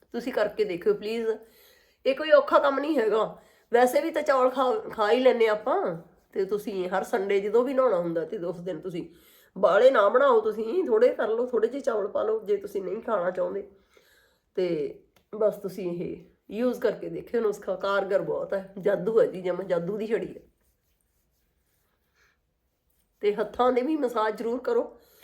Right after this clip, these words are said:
ਵੈਸਲੀਨ ਨਾਲ, ਤੇ ਫੇਸ ਦੀ ਤਾਂ ਕਰਨੀ ਕਰਨੀ ਹੈ। ਥੋੜ੍ਹੇ ਜਿਹੇ ਦਿਨਾਂ ਬਾਅਦ ਜ਼ਰੂਰ ਕਰ ਲਿਓ। ਮੈਂ ਆਪਣੀਆਂ ਭੈਣਾਂ ਨੂੰ ਜਗਾਉਣ ਵਾਸਤੇ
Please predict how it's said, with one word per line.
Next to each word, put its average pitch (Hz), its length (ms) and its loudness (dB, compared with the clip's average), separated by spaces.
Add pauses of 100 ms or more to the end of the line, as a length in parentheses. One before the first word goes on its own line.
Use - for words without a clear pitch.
(240)
ਵੈਸਲੀਨ 214 420 4
ਨਾਲ, 214 200 0
ਤੇ - 160 2
ਫੇਸ 175 280 -2
ਦੀ 170 120 -8
ਤਾਂ 160 100 -6
ਕਰਨੀ 170 300 -4
ਕਰਨੀ 202 320 -4
ਹੈ। 196 60 -6 (640)
ਥੋੜ੍ਹੇ 202 200 0
ਜਿਹੇ 196 120 -4
ਦਿਨਾਂ 165 180 0
ਬਾਅਦ 175 160 0
ਜ਼ਰੂਰ 175 240 -8
ਕਰ 196 120 2
ਲਿਓ। 220 180 0
ਮੈਂ 190 180 8
ਆਪਣੀਆਂ 180 340 0
ਭੈਣਾਂ 196 260 2
ਨੂੰ 185 220 -2 (300)
ਜਗਾਉਣ 185 400 4
ਵਾਸਤੇ 190 640 -2